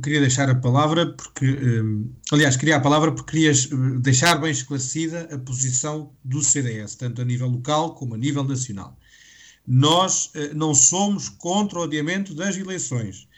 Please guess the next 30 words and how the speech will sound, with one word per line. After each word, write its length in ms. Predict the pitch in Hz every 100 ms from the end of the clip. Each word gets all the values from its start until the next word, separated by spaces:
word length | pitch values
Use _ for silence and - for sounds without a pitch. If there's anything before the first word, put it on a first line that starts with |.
| - _ -
nem 240 | 143 190
somos, 580 | 202 185 208 208 - - -
eh, 300 | 170 175 170
a 40 |
favor 460 | - 160 156 196 214
do, 640 | 196 180 196 214 220 180
eh, 340 | 175 165 156
viver 400 | 143 143 170 202 208
e 80 |
deixar 340 | 175 160 170 160
andar 400 | 156 160 190 196
e 140 | 196
ir 100 | 214
vendo. 440 | 165 151 131 - - _ _ - _
Nós 140 | 117 -
somos 360 | 175 220 208
a 60 | 180
favor 540 | 135 139 131 139 160
que 80 | -
se 300 | - - 131
criem, 640 | 127 175 180 160 120 101 - _ _ _ -
eh, 60 |
portanto, 680 | - 120 - 151 127 139 -
eh, 300 | 143 123 127 127
planos 720 | 156 180 190 165 131 - - _ _ -
B, 560 | 127 117 151 156 190 -
portanto, 500 | _ 151 139 127 127 127 _ _ -
planos 580 | 170 185 175 147 127
de 100 | 117 127
prevenção 1000 | 202 240 208 180 156 - 127 120 139